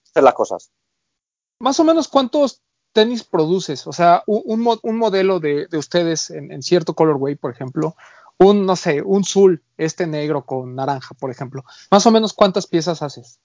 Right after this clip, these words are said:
Speaker 1: Yo suelo estar, esto, bueno, súper limitado, porque, eh,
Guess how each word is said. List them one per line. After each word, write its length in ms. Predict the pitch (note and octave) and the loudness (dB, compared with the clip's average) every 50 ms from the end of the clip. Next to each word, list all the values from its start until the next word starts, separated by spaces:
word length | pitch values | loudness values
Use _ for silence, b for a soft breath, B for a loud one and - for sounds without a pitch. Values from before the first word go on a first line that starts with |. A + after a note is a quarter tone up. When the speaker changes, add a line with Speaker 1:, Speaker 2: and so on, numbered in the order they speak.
| _ _ _ _ _ _ _ _ _ _ _ _ _ _ _ _ _ _ _ _ _ _ _ _ _ _ _ _ _ _ _ _ _ _ _ _ - | _ _ _ _ _ _ _ _ _ _ _ _ _ _ _ _ _ _ _ _ _ _ _ _ _ _ _ _ _ _ _ _ _ _ _ _ -6
Speaker 1:
Yo 100 | B2 B2 | -6 0
suelo 200 | - E3+ E3 D#3+ | 4 6 6 6
estar, 480 | D#3 D#3+ - D#3+ E3+ F3+ F#3+ F3+ - _ _ _ _ _ _ _ _ _ _ _ _ _ _ _ | 6 6 6 8 8 8 6 4 -2 _ _ _ _ _ _ _ _ _ _ _ _ _ _ _
esto, 400 | - B2+ - - E3+ E3 D3 B2 B2 | -6 -6 2 4 4 4 4 0 -6
bueno, 340 | B2+ C3 C#3+ A#2 G2+ G2+ - A2+ A2+ - - - - _ _ | 0 0 2 2 2 -2 -4 -8 -10 -10 -12 -18 -20 _ _
súper 480 | - - - - - - C#3 B2+ C3 B2 | -20 -20 -18 -12 -4 -2 4 4 6 6
limitado, 480 | B2 A#2+ A#2 A#2+ G2+ C#3 D3+ D#3+ C3 G#2 | 6 4 4 4 6 6 6 8 6 4
porque, 440 | A2+ G#2+ G2 - A2 A2 A2 - - | 4 0 0 0 0 0 0 -2 -4
eh, 760 | A#2 A2+ G#2+ G#2+ G#2+ G#2 G#2 G#2 G#2 G2+ G#2 G2+ G2+ G2+ G2 | -6 -6 -4 -4 -4 -6 -6 -8 -8 -10 -8 -8 -8 -8 -8